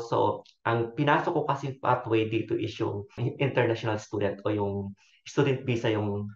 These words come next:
hawak ko. So, meron silang option dito kung gusto, para wala ka talagang, k-, kukunti lang yung magiging gastos mo. Ma-, nag-o-offer sila, just like, ah, Germany, nag-o-offer sila ng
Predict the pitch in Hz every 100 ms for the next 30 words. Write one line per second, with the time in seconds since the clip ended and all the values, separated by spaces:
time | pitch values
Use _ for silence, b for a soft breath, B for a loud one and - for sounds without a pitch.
0 | - 117 95 - - 92 - B B B
1 | B _ - 127 123 127 165 196 196 175
2 | 170 147 - 147 151 170 - 143 127 123
3 | 120 127 - _ _ - - 117 113 113
4 | 113 110 123 123 117 117 117 113 110 110
5 | - - - 123 120 117 120 113 113 110
6 | 107 113 110 117 113 - 147 - 151 120
7 | 120 120 120 135 135 190 - - 151 131
8 | 127 135 131 - 117 117 131 123 123 117
9 | 104 104 107 107 - 107 107 107 104